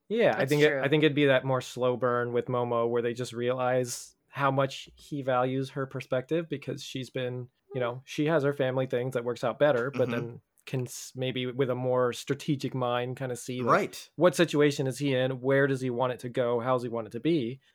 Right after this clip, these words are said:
Speaker 2: Mm.
Speaker 1: and then kinda let him reflect on that, and he would grow to appreciate her, and then
Speaker 3: I,
Speaker 1: it'd be
Speaker 3: I,
Speaker 1: cute.
Speaker 3: yeah, I, I really like all of that because it makes sense.
Speaker 1: <laughs>
Speaker 3: He's probably very emotional, and so I don't know if he could parse through the,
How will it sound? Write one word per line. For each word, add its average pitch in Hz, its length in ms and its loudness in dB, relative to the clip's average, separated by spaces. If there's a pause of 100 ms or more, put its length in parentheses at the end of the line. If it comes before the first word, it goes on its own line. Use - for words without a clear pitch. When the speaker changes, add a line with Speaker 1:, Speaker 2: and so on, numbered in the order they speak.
(100)
Speaker 2:
Mm. 147 540 -10 (160)
Speaker 1:
and 131 200 0
then 120 280 -4
kinda 123 400 0
let 120 260 -6
him 117 420 -6
reflect 131 440 -6
on 110 140 -6
that, 107 280 -6
and 110 160 -12
he 120 140 -12
would 113 120 -18
grow 120 200 -6
to - 180 -16
appreciate 127 680 -12
her, 135 360 -12
and 120 120 -12
then 110 80 -12
Speaker 3:
I, 117 60 0
Speaker 1:
it'd 120 140 -4
be - 80 -18 (100)
Speaker 3:
I, 113 80 0
Speaker 1:
cute. 139 240 -8 (220)
Speaker 3:
yeah, 113 320 -2 (200)
I, 127 200 4
I 120 160 0
really 147 340 6
like 139 240 8
all 139 200 6
of 143 80 2
that 101 220 0
because 139 200 -2
it 131 80 -4
makes 151 160 2
sense. 196 320 8
Speaker 1:
<laughs> 139 40 -8
Speaker 3:
He's 160 320 -2 (360)
probably 165 300 4
very 151 360 6
emotional, 151 640 2 (240)
and 113 140 -6
so 135 200 0 (140)
I 123 100 2
don't 139 160 2
know 139 140 4
if 135 80 -2
he 139 80 -6
could 113 220 -4
parse 135 320 2
through 139 360 -2
the, 107 300 0